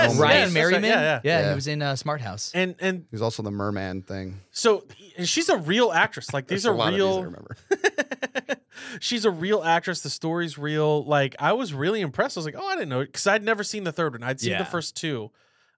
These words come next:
Speaker 3: This
Speaker 1: Uh,
Speaker 3: one is legitimately, like, one of my, my fears. So the, the
Speaker 1: The roller
Speaker 3: catastrophe in this
Speaker 1: coaster?
Speaker 3: one is, is they get on a roller coaster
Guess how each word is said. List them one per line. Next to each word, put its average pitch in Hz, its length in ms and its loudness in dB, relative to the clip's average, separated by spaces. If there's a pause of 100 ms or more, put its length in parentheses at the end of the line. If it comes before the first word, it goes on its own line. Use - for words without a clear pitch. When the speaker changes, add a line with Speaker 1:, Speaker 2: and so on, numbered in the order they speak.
Speaker 3:
This 139 240 4
Speaker 1:
Uh, 127 40 0
Speaker 3:
one 196 180 0
is 131 160 -2
legitimately, 110 680 -4
like, 98 260 -6
one 98 240 -10
of 98 60 -10
my, 85 280 -10 (120)
my 107 180 -8
fears. - 480 -16 (320)
So 160 120 0
the, 147 80 2
the 135 260 0
Speaker 1:
The 143 200 -4
roller 131 100 6 (140)
Speaker 3:
catastrophe 165 140 2
in - 60 4
this 127 80 0
Speaker 1:
coaster? - 220 2
Speaker 3:
one 110 140 0
is, 104 200 -4
is 117 320 -4
they 120 100 -2
get 123 140 0
on 117 120 -2
a 110 60 -2
roller 110 260 0
coaster 98 580 -6